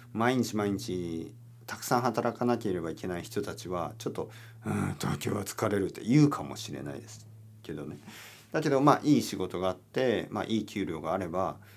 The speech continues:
まあ、そんなに問題はないでしょう。まあ、それはどこの町でもそうでしょうけどね。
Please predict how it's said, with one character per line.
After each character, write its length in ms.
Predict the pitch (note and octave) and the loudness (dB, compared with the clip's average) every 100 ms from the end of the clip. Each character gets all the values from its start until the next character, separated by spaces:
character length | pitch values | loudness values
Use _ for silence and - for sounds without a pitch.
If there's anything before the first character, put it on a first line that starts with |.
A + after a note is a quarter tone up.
| - - | -20 -4
ま 100 | F#3 | -2
あ、 40 | D3+ | -2
そ 180 | - | -2
ん 80 | C3+ | 0
な 80 | B2+ | 2
に 640 | B2 A#2 A2+ A2 G#2+ G2+ - | 4 4 2 2 0 -2 -4
問 200 | G#2 G2+ | -2 0
題 160 | F#2 E2 | 0 0
は 100 | E2 | -2
な 140 | F#2+ | -2
い 40 | |
で 100 | F2+ | -2
し 100 | - | -8
ょ 40 | - B2+ | -8 -4
う。 40 | |
ま 80 | A#2+ | 2
あ、 40 | |
そ 120 | C#3 | 8
れ 60 | D#3+ | 10
は 80 | D3 | 12
ど 120 | D3 | 10
こ 120 | D#3 | 10
の 80 | A#2+ | 8
町 280 | F#2+ F#2 A#2+ | 4 0 0
で 60 | |
も 100 | E2+ | 0
そ 200 | D2+ A2+ | -2 0
う 40 | E2 | 0
で 60 | |
し 100 | - | -2
ょ 40 | D2+ | -10
う 40 | |
け 80 | - | -8
ど 80 | D2+ | -4
ね。 140 | B2+ | -4